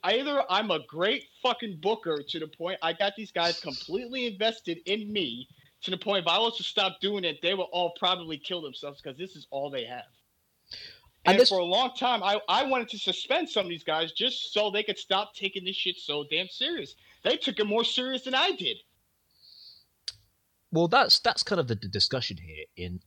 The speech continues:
Speaker 2: why that particularly is, because that is, that is unhealthy. And to
Speaker 1: It, it very unhealthy. It was unhealthy for me. That's why I wanted to stop.
Speaker 2: So, th-, w-, with that being said, e-, especially after the, the Battleground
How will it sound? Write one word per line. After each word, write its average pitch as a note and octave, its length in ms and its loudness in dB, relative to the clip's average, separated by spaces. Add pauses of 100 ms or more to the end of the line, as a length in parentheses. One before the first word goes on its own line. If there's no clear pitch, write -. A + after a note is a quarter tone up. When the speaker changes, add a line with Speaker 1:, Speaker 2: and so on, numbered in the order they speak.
(140)
Speaker 2:
why B2 260 0
that G#2 180 -6
particularly F#2 540 -6
is, E2+ 160 -8
because - 440 0 (420)
that F#3 120 4
is, B2+ 280 6
that B2+ 180 4
is A#2+ 180 4 (100)
unhealthy. B2 600 -2 (420)
And G2 440 0 (280)
to - 180 4
Speaker 1:
It, G2+ 300 4
it G3 120 -2
very D4+ 240 4
unhealthy. C#3 560 -4
It G3+ 60 2
was D4 180 2
unhealthy C4+ 480 0
for C4 120 -2
me. C#4+ 220 0
That's F3 200 -2
why A#3+ 160 2
I G#3 280 -2 (100)
wanted G3+ 240 -4
to - 60 -8
stop. D#4+ 300 0 (1700)
Speaker 2:
So, F#3 400 8 (360)
th-, C#3 120 -8
w-, D3+ 240 -6
with C3+ 160 0
that E3 160 2
being G#2+ 180 0
said, A2+ 440 2
e-, G#2 80 -6 (160)
especially A#2 400 -2
after G2+ 200 -2
the, F2+ 240 -6
the F2+ 60 -14
Battleground F2 720 -4